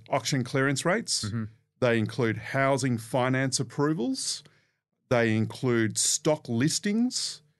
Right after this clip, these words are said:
Speaker 1: and asking prices.
Speaker 2: Yep.
Speaker 1: So, uh, we're keen to understand, uh, just going back to stock listings, whether listings are rising or falling and what component of those listings are rising or falling.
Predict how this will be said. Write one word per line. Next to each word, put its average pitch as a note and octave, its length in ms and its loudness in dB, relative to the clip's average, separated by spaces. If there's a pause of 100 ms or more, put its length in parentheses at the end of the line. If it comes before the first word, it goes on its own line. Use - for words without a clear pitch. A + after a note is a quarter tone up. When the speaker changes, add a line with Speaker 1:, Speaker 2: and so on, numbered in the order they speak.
(280)
Speaker 1:
and A#2+ 180 2 (140)
asking C3+ 560 0
prices. F3 800 0
Speaker 2:
Yep. G#2 180 -8 (420)
Speaker 1:
So, A#2 640 4 (180)
uh, A2+ 420 2
we're C3 180 2
keen C3+ 380 2
to B2 120 2
understand, A2+ 760 0
uh, G#2 140 -2
just G#2+ 220 -4
going G#2+ 200 -2
back G#2+ 180 -4
to A#2 60 -6
stock - 300 -2
listings, A2+ 420 -2
whether G#2+ 220 0
listings A2+ 400 0
are G#2+ 80 -2
rising A#2+ 540 2
or G2 80 -6
falling C3+ 480 2
and A2+ 100 0
what A#2+ 180 0
component B2+ 720 -2
of A#2+ 80 -4
those B2 280 0
listings C3 420 -2
are A#2 60 -2
rising A#2 440 0
or G#2 60 -4
falling. B2+ 480 -2